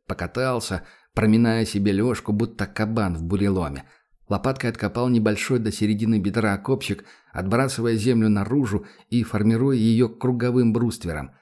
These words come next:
Замаскировал, залез, огляделся по сторонам. Подходяще. И тропу видно, и до выхода на равнину не больше сотни метров.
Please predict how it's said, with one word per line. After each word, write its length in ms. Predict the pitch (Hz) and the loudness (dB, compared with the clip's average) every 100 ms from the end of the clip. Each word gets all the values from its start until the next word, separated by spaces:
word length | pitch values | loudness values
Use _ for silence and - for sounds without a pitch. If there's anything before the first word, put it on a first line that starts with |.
| _ - | _ -4
Замаскировал, 1000 | 120 113 101 - 95 95 117 127 107 - | 2 4 2 -2 -4 -2 -2 -4 -6 -4
залез, 560 | 117 98 101 131 127 - _ _ - | -2 0 2 2 2 -6 _ _ -4
огляделся 600 | 147 143 127 147 139 117 | 0 2 2 0 -2 -6
по 120 | 107 | -6
сторонам. 600 | - 98 98 82 - _ _ _ _ | -4 -2 -2 -2 -8 _ _ _ _
Подходяще. 800 | 85 - 85 85 120 123 - 78 _ _ _ - | -10 -6 -6 -2 0 0 -4 -10 _ _ _ -4
И 100 | 117 | -2
тропу 420 | 104 98 - 147 | 0 -2 2 2
видно, 500 | 127 120 104 90 - _ _ | 4 2 0 -4 -6 _ _
и 80 | 120 | 0
до 120 | 113 | 2
выхода 300 | 120 127 113 | 2 2 2
на 120 | 110 104 | 4 4
равнину 560 | 95 107 139 123 90 71 | 2 4 4 4 2 -2
не 180 | 95 110 | -2 0
больше 380 | 117 117 - | 0 -2 -4
сотни 380 | 107 110 101 104 | -6 -6 -2 0
метров. 400 | 101 92 80 80 | 0 0 -4 -8